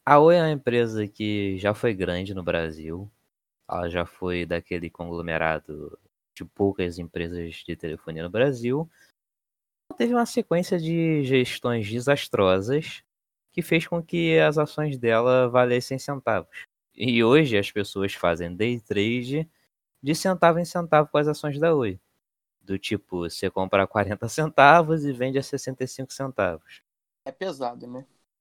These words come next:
Speaker 2: É, pra terminar aqui a bancada, ele que é o zero três, mas não é o Eduardo Bolsonaro, que é muito mais inteligente,
Speaker 1: <laughs>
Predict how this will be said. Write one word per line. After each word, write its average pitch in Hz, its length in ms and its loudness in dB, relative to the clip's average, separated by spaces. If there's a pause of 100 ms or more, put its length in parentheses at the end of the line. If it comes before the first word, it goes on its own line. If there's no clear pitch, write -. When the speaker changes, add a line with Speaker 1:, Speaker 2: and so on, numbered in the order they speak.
Speaker 2:
É, 139 880 6 (160)
pra 185 580 4
terminar 175 500 -6
aqui 170 200 -6
a 160 80 -2
bancada, 151 880 -4 (520)
ele 175 260 -4
que 156 240 -4
é 156 60 2
o 156 100 0
zero 139 280 0
três, 160 280 -2
mas 147 220 -4
não 143 140 -4
é 151 100 0
o 147 120 -2
Eduardo 135 360 0
Bolsonaro, 131 840 -8 (560)
que 185 100 0
é 180 40 4
muito 196 400 2
mais 180 240 4
inteligente, 151 920 -4
Speaker 1:
<laughs> - 340 -16